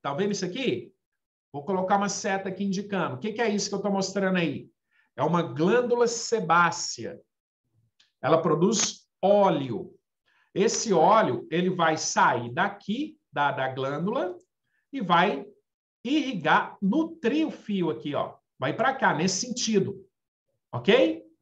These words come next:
Então, cabelos mais oleosos ou mais hidratados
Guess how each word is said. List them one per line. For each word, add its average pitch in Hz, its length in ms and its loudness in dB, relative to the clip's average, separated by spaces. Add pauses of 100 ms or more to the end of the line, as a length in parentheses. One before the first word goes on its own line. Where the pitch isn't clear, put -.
(400)
Então, 226 300 4
cabelos 202 400 6
mais 170 240 4
oleosos 240 840 2
ou 160 160 0
mais 143 240 -2
hidratados 185 1000 -2